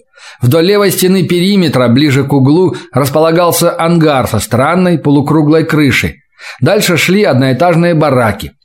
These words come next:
Стас насчитал целых шесть. Справа, перпендикулярно забору, стояли ещё четыре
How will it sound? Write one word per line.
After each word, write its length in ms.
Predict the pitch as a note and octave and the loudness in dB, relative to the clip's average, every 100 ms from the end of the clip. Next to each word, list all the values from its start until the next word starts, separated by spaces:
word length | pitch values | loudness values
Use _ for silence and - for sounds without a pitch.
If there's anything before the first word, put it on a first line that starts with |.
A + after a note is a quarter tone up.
| _ _ | _ _
Стас 400 | - - F3+ F#3 | -10 -2 0 0
насчитал 600 | E3 C#3 D#3+ C#3 E3 D#3+ | -2 -2 -2 0 0 0
целых 380 | E3 E3+ E3 E3 | 0 0 2 0
шесть. 440 | - D3+ A#2+ - - _ _ _ | 0 0 0 -4 -12 _ _ _
Справа, 560 | - - D#3+ F3+ D#3 - - - | -10 -4 0 0 0 -4 -14 -6
перпендикулярно 800 | D3 C#3 C#3 D3 E3 D#3+ D3+ D3+ | -4 0 0 0 0 0 0 0
забору, 440 | C3+ C#3 C#3+ F3 D#3 | 0 2 2 2 0
стояли 600 | - C#3+ D#3+ D#3 D3+ - - | 0 0 0 0 -2 -4 -4
ещё 500 | C3 F3+ - D#3+ C3 | -2 0 0 0 0
четыре 800 | - C3 - F3 F3 D#3 - | 0 -2 0 0 0 -2 -6